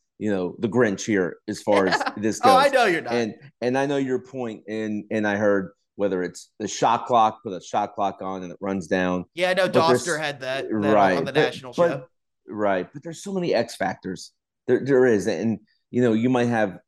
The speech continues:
Speaker 1: not enough security at, at, at one of these games, and they, you might not be able to control every variable with every fan, and all of a sudden they storm before the, the shot clock is run out. <sighs> So, yeah, it, it's, it's perplexing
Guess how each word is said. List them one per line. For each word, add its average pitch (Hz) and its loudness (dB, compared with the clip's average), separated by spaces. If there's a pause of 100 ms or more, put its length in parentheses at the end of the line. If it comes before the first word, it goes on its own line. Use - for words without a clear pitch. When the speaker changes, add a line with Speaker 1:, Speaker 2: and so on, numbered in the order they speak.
Speaker 1:
not 113 -2
enough 107 -4
security 92 -6
at, 90 -4
at, 98 -8
at 90 -8
one 101 -6
of 87 -6
these 85 -6
games, 95 0
and 113 2
they, 117 4 (300)
you 110 0
might 120 2
not 101 -2
be 110 2
able 104 2
to - -14
control 101 -4
every 101 -4
variable 92 -4
with 90 -10 (140)
every 98 -4
fan, 92 -2 (300)
and 98 -4
all 95 2
of 92 0
a 90 -4
sudden 92 -2
they 87 -4
storm 90 -4
before 110 0
the, 82 -2
the 90 -4
shot 82 -4
clock 87 -2 (200)
is 90 -12
run 92 -6
out. 80 -8 (1600)
<sighs> - -4 (160)
So, 143 4
yeah, 131 4
it, 143 0
it's, - -2
it's 156 -6
perplexing 120 -4